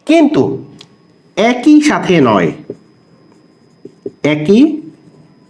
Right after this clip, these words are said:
সাথে নয়, এই কথাটা লাগবে। sender to receiver, receiver to sender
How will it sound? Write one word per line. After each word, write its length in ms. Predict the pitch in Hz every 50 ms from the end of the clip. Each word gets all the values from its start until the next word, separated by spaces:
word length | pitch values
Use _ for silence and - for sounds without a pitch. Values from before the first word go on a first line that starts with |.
| _ _ _ _ _ - - -
সাথে 340 | - 139 139 143 - 196 233 294 330 320 311 - - _ _ _ _ _ _ _ _ _ _ _ - 110 110 113 123
নয়, 320 | 139 139 127 113 101 87 85 - - - - _ - - _ - - - _ - - _ _ _ _ _ _ _ _ _ _ _ _ - _ - - _ - _ - 175
এই 60 | 170 -
কথাটা 260 | 160 127 139 143 131 113 101
লাগবে। 260 | 90 85 82 80 80 - - - - _ _ _ _ _ - - - - _ - - -
sender 340 | 214 220 233 247 240 277 277 262 -
to 60 | 269 214 202
receiver, 340 | 220 202 - 254 226 247 247 202 180 202
receiver 340 | 196 - 262 247 240 247 240 247 254
to 60 | 240 196 - -
sender 320 | 208 190 185 160 127